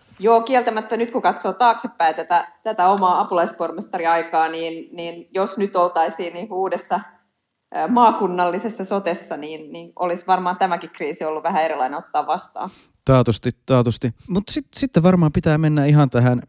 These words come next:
Speaker 2: päivän pää-, päällimmäiseen asiaan, elikkä vähemmän yllättäen koronaan. Ää, mitä se, millä tavalla se,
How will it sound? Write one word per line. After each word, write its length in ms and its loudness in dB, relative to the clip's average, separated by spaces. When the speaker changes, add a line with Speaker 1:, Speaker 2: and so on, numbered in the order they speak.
Speaker 2:
päivän 340 2
pää-, 220 4
päällimmäiseen 680 2
asiaan, 380 -2
elikkä 420 -2
vähemmän 320 4
yllättäen 440 0
koronaan. 540 2
Ää, 260 -8
mitä 320 -2
se, 200 -4
millä 280 -2
tavalla 300 -2
se, 180 0